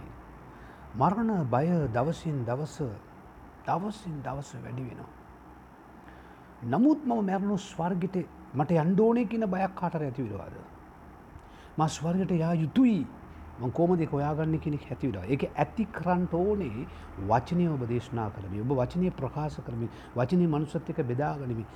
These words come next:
දැන් කරන්න දෙයක් නෑ. උන්වහන්සේ බොහෝ ඉවසීමෙන් තව ඉන්නවා. අද මොකද්ද මාතෘකාව? ගැලවීමට අත්‍යවශ්‍ය වූ පසුතැවිලි වීම. කෙනෙක්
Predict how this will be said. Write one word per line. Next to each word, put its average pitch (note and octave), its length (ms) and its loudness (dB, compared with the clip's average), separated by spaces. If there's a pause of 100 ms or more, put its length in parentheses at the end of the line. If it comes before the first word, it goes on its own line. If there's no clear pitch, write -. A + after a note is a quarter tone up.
(200)
දැන් F#3 260 2
කරන්න G4 320 0
දෙයක් F4+ 240 -2
නෑ. C3+ 80 -2
උන්වහන්සේ C#3 400 0
බොහෝ A#3 360 4
ඉවසීමෙන් A3 520 0
තව G3+ 240 -2
ඉන්නවා. B2 320 -4
අද D#3+ 160 -2
මොකද්ද F#3+ 360 -2
මාතෘකාව? G3 600 -8 (760)
ගැලවීමට A#3 760 4
අත්‍යවශ්‍ය F#3 720 0
වූ C#3+ 180 2
පසුතැවිලි A2+ 560 -2
වීම. F2 160 -6 (1700)
කෙනෙක් C3+ 320 2